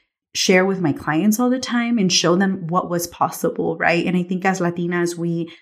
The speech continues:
hold ourselves back so much from making these big, bold decisions because I used to be so, like, and keep in mind, y'all, like, I used to be so afraid of doing things alone. I used to be absolutely terrified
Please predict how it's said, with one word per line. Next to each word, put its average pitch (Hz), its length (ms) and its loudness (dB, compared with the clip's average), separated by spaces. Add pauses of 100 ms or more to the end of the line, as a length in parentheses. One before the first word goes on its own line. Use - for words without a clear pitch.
(180)
hold 208 180 4
ourselves 208 420 2
back 160 340 2
so 180 180 0
much 156 300 0
from 180 140 0
making 175 300 -2
these 165 200 -4
big, 160 220 -4
bold 165 220 -4
decisions 208 640 0
because 165 600 2 (560)
I 190 60 4
used 262 200 4
to 311 60 4
be 285 120 2
so, 185 300 2 (160)
like, 170 160 -2
and 180 260 -2
keep 269 160 0
in 320 80 2
mind, 185 180 0
y'all, - 200 -4
like, 165 180 -4
I 208 60 2
used 269 160 2
to 339 60 0
be 311 80 -2
so 185 300 0
afraid 175 400 -2
of 220 120 -4
doing 170 240 0
things 160 200 -4
alone. - 360 -6 (280)
I 202 60 4
used 262 220 4
to 285 80 0
be 240 240 -2
absolutely 175 480 2
terrified 247 800 0